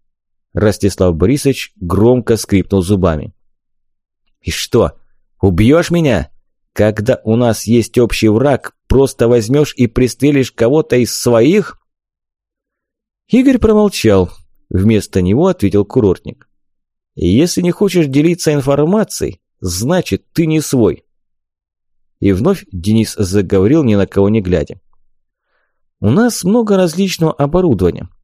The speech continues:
Артемий Лазаревич – всегда закупал самое новое и дорогое. Ну и... Мне опять сложно объяснить. В общем, некоторое время назад мы стали регистрировать поток частиц.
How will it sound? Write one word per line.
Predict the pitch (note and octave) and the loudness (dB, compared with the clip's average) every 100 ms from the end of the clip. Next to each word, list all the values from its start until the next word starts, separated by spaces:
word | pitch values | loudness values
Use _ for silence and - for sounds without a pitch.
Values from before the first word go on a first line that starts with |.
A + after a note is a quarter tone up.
| _ | _
Артемий | G2+ A#2 A2 G2 | -4 -2 -2 0
Лазаревич – | G2+ E3 A#2+ F#2+ F2 - _ _ | 0 0 0 -2 -2 -10 _ _
всегда | - - A2 G2+ C#3 F3 | -14 -4 -2 -2 -2 -2
закупал | C3 A2+ A2+ - C3 B2 | -2 -2 -4 0 0 0
самое | - B2 A#2 A2+ A2 | -2 0 2 2 2
новое | B2 A#2 A2 | 4 4 4
и | A2+ | 4
дорогое. | A2 C3+ D3 A2+ F2+ D2 - _ _ _ _ | 2 0 0 2 0 0 -10 _ _ _ _
Ну | B2 F3+ C4 | 0 2 4
и... | B3 G3+ - _ _ _ _ _ _ _ _ _ _ - | 2 0 -4 _ _ _ _ _ _ _ _ _ _ -6
Мне | G#2+ A#2 D#3 F#3 | 0 2 2 0
опять | B2+ C3+ - F#3+ | -2 -2 0 -2
сложно | - C#3+ D3 A#2+ B2 | -2 0 2 2 0
объяснить. | A#2+ B2 C#3 C#3 F2+ D2+ - - _ _ _ | 0 0 0 -2 -6 -8 -12 -20 _ _ _
В | G#2+ | -2
общем, | G#3+ - G2 D#2+ - _ _ | 0 0 -4 -4 -12 _ _
некоторое | G2+ A#2 G#2+ G#2 G#2+ G#2 | 0 0 0 -2 0 2
время | G2+ G2+ | 2 2
назад | G2 G2 A2 F#3+ - - - | 2 0 0 -2 -4 -12 -4
мы | C3 G3+ | -2 -2
стали | - E3 D#3+ | -4 0 2
регистрировать | C3 A#2+ A#2+ A2+ - E3+ D#3+ D3 - - | 2 2 0 0 -2 2 2 0 -2 -4
поток | A#2 - A#2 | -2 0 0
частиц. | - C#3+ - - E2+ - - | 0 -4 -4 -6 -6 -8 -18